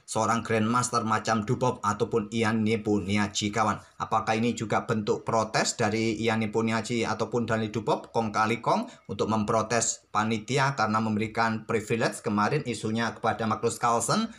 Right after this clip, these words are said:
bahwa Magnus Carlsen diberikan ruang istirahat khusus, kawan? Apakah itu benar juga? Ya, antara benar tidaknya kita juga tidak tahu, kawan. Nah, game apa yang dimainkan oleh mereka berdua ini sehingga mereka berdua kena penalti?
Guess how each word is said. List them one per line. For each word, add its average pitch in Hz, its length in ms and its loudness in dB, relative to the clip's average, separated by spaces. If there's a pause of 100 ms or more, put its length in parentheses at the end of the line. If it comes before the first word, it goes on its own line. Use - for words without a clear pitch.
(160)
bahwa 98 320 0
Magnus 113 160 -4
Carlsen 113 400 -2
diberikan 110 640 0
ruang 117 400 0
istirahat 113 560 0
khusus, 117 320 -4
kawan? 131 480 0 (640)
Apakah 110 400 0
itu 120 160 -2
benar 117 320 0
juga? 120 560 -2
Ya, 90 240 -4
antara 95 240 -2
benar 107 400 0
tidaknya 110 560 0
kita 95 160 -4
juga 98 320 -6
tidak 85 240 -4
tahu, 104 240 2
kawan. 127 400 2 (240)
Nah, 113 320 2 (160)
game 156 160 4
apa 226 480 2
yang 139 160 2
dimainkan 131 560 0
oleh 127 160 2
mereka 123 400 2
berdua 113 400 0
ini 120 160 0
sehingga 113 400 2
mereka 113 400 0
berdua 113 400 0
kena 104 240 0
penalti? 113 640 0